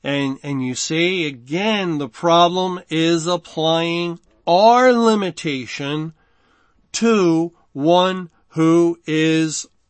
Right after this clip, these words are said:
unlimited in power and might. Ephraim did this, God says in the Psalms. They limited the Holy One of Israel. We are not to place limitations upon God.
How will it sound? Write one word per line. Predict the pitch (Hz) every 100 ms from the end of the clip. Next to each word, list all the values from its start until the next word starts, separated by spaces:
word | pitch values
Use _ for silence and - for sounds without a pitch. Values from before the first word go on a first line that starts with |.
| _ 175
unlimited | 175 180 185 220 262 226 165 131 107 _ _ _ _ _ _ _
in | 170 156 135
power | 156 170 160 147
and | 147 147
might. | 151 151 120 _ _ _ _ _ _ _ -
Ephraim | 233 - - 175 151 131
did | 151 135
this, | 143 139 - - _ -
God | 143 147 127
says | 160 147
in | 156
the | 156
Psalms. | 160 208 208 147
They | 131 160 160
limited | 190 226 240 214 151 139
the | 147
Holy | 151 185 196 185
One | 185 190
of | 190
Israel. | 202 190 147 143 123 _ _ _ _ _ -
We | 131 160 202 226 220
are | 180 190 196
not | 190 202 202 214 _
to | - 214
place | - 180 190 196 185 -
limitations | 143 165 202 208 - 190 190 - 185 170
upon | 175 175 175 175 165
God. | 165 170 143 143